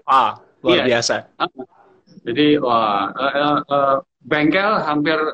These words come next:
Speaker 2: eh, tutup. Jadi bengkel malah jualan sepeda juga
Speaker 1: Sepeda?
Speaker 2: gitu. Ah,
Speaker 1: <laughs>
Speaker 2: saat itu bengkel masih, eh, sulit lah. Tapi sekarang, eh, makin banyak bengkel baru. Artinya bahwa memang,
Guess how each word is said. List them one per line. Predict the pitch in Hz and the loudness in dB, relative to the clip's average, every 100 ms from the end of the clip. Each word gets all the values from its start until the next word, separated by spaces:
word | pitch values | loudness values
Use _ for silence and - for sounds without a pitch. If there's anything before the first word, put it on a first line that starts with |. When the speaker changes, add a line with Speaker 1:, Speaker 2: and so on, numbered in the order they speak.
| - _ - | -10 _ -4
Speaker 2:
eh, | 127 127 127 123 | 0 2 2 0
tutup. | 151 147 120 | -2 0 -2
Jadi | - 127 156 | -4 -4 -2
bengkel | 139 151 165 | -2 -2 -2
malah | 151 143 139 | 0 0 0
jualan | 127 123 123 123 - _ _ _ _ _ _ _ | 0 0 0 -4 -8 _ _ _ _ _ _ _
sepeda | - 123 123 120 | -6 -2 -2 -2
juga | |
Speaker 1:
Sepeda? | 131 165 156 110 | 0 4 4 2
Speaker 2:
gitu. | 107 98 _ _ _ _ _ _ _ | -4 -14 _ _ _ _ _ _ _
Ah, | 123 127 123 | -2 0 0
Speaker 1:
<laughs> | 107 175 - 165 - 107 - | -2 -4 -4 -8 -8 -12 -8
Speaker 2:
saat | - - | -10 -10
itu | 135 - 185 180 - | -8 -2 0 0 0
bengkel | 123 117 156 | -4 -2 -2
masih, | 143 127 135 131 127 123 117 | -2 -4 -4 -2 -2 -4 -8
eh, | 113 123 117 117 113 113 110 110 107 107 - | -14 -8 -2 0 0 0 -4 -4 -4 -4 -4
sulit | 139 143 127 | 0 0 0
lah. | 101 95 _ | -2 -6 _
Tapi | 113 - 151 | -6 -4 -6
sekarang, | - 139 151 160 - _ _ _ _ _ | -2 -2 -2 -6 -16 _ _ _ _ _
eh, | 120 117 | -2 0
makin | 123 131 151 143 | -2 0 0 2
banyak | 131 156 160 _ | 2 0 -2 _
bengkel | 123 123 123 127 131 | -4 -4 -2 0 0
baru. | 127 135 147 127 123 | 0 -2 -2 -4 -6
Artinya | 107 107 127 127 139 156 | -8 -8 -6 -4 -2 -2
bahwa | - 117 117 117 | -2 -4 -2 -4
memang, | 120 117 127 | -4 -4 -4